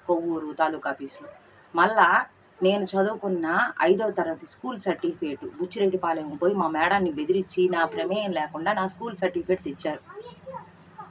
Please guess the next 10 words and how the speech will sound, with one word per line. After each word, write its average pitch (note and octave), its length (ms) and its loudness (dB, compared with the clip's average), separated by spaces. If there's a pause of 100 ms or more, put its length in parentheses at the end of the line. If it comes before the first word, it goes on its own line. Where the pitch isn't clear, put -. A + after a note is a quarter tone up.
(180)
నాకేం G3 400 4
అర్థం G#3+ 360 0
కావట్లేదు. - 920 -2
ఎందుకు C4+ 280 2
ఇన్ని G#3 200 -4
రకాల F#3 320 6
హింసలు, F3+ 420 0
ఇన్ని F3 320 0
బాధలు F3+ 320 4
పెడుతున్నారు? D#3 540 -2